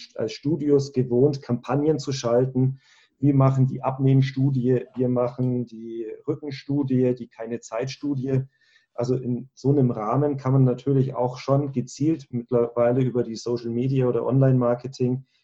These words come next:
ganz gezielt auch mal online, also Personal Trainingskunden ansprechen und versuchen,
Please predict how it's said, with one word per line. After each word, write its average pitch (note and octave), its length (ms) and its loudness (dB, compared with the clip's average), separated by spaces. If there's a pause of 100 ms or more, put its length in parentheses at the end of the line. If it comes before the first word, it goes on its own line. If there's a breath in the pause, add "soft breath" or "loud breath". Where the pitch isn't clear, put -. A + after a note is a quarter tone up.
(120)
ganz B2+ 180 -4
gezielt C3+ 380 -2
auch A#2+ 120 -2
mal A#2 220 -2 (320)
online, B2+ 460 2
also A#2 340 -4
Personal C3 440 0
Trainingskunden - 800 -8
ansprechen A2+ 600 -8
und G#2+ 100 -8
versuchen, A2 540 -6